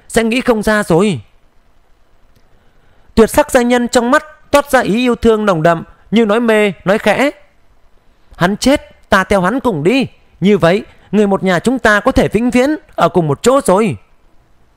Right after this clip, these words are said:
Rốt cuộc không cần tách ra, không cần tách ra nữa rồi." Trong mắt tuyệt sắc gia nhân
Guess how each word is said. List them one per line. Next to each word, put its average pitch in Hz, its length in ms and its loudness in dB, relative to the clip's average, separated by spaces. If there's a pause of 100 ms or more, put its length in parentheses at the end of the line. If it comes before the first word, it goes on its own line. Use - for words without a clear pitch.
(360)
Rốt 233 260 2
cuộc - 400 -2
không 220 220 0
cần 160 180 0
tách - 220 -4
ra, 233 280 -2 (360)
không 269 180 0
cần 165 200 -2
tách - 180 -2
ra 202 200 0
nữa 262 140 -2
rồi." 185 360 0 (2250)
Trong 233 180 2
mắt - 280 -2
tuyệt 196 160 2
sắc - 180 0
gia 208 160 0
nhân 208 300 0